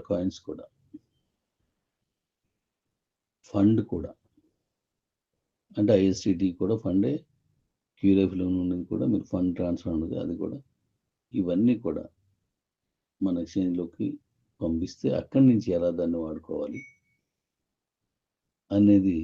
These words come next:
నేను చెప్తాను. డీ కాయిన్ తాలూకు లాంచింగ్కి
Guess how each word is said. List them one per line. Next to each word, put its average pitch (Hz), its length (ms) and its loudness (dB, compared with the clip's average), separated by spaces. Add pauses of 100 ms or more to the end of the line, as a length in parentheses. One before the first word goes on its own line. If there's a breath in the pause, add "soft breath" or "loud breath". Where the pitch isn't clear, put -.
(800)
నేను 107 220 6
చెప్తాను. - 440 -12 (600)
డీ 110 120 4 (140)
కాయిన్ 101 340 4 (2000)
తాలూకు 95 300 2 (120)
లాంచింగ్కి 135 600 2